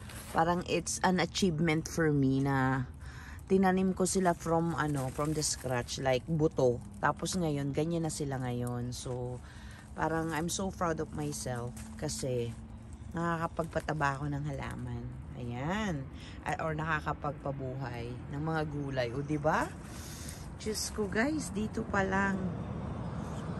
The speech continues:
Ay, ang saya-saya ko na talaga.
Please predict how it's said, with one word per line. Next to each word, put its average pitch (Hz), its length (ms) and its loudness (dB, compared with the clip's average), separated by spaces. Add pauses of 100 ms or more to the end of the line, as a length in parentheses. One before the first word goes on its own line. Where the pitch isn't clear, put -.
(140)
Ay, 175 560 0
ang 175 160 0
saya-saya 175 560 2
ko 175 160 0
na 165 160 0
talaga. 147 480 2